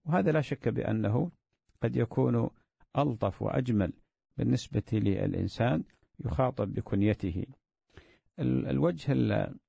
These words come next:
الرابع، آه، أن سعد بن أبي وقاص ذكر شيئا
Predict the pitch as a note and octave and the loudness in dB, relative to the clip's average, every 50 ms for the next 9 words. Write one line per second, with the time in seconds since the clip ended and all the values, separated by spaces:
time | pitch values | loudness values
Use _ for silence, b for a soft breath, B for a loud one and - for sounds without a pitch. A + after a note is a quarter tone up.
0 | _ _ - - A#2 A2 A2 A#2 B2+ A#2+ G2 F#2+ A2 A2 A2 - - _ _ _ | _ _ -6 -4 -2 0 0 2 2 2 2 0 0 -2 -2 -8 -18 _ _ _
1 | _ _ _ _ _ _ _ _ _ _ _ _ _ _ _ _ _ _ - G2+ | _ _ _ _ _ _ _ _ _ _ _ _ _ _ _ _ _ _ -6 -4
2 | G2+ F#2 G2 - - A2 A2 A2+ A2 G#2 G#2 - - - D#3+ C#3+ C3 B2+ - - | -2 -2 -4 -4 -4 -4 -2 -2 -2 -2 -4 -4 -4 -4 -4 -2 -2 -6 -10 -12
3 | - - - G#2+ G2+ G2+ G2+ F#2 F#2+ G2 G2+ G2+ - _ - A#2 C#3 C#3+ C3+ - | -12 -10 -8 -6 -4 -4 -2 -2 0 0 0 -2 -2 _ 0 0 0 0 -2 -2
4 | B2+ C#3 D3+ - - C3+ B2+ B2 A#2 - C#3+ C3 - - A2 A2 | -2 -2 -2 -2 -2 -2 -2 -2 -2 0 -2 0 0 0 -2 -2